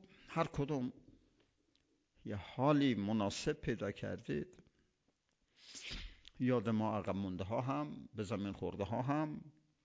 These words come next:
که دیگه سرمایه رفته، چیزی نمونده که.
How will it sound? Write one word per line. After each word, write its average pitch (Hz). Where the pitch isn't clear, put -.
که 120
دیگه 160
سرمایه 143
رفته، 202
چیزی 359
نمونده 139
که. 85